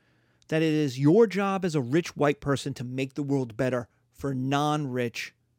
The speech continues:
non-white people. The results of imperialism for Western Europe.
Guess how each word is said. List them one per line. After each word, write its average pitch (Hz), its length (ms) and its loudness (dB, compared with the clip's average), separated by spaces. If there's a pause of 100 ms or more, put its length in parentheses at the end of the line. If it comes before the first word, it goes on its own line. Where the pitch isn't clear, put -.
non-white 117 580 -6
people. - 420 -10 (2750)
The 170 80 0
results 208 360 6
of 214 80 -2
imperialism 185 540 4
for 175 120 -4
Western 170 260 0
Europe. 160 240 -6